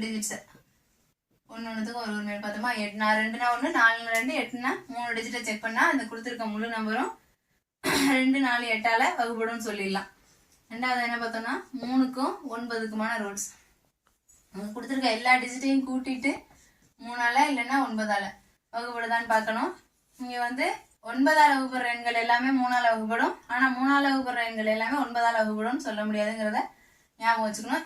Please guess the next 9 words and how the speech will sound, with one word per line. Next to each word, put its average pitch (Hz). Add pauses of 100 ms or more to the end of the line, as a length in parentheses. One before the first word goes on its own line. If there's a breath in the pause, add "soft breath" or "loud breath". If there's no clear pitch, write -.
ஏதாவது 233
ஒண்ணு 220
செக் -
பண்ணிட்டு 214
நம்ம 220
கண்டுபிடிச்சிக்கலாம். 190 (2000)
அடுத்தது 247
வந்து 247 (960)
ஆறு 277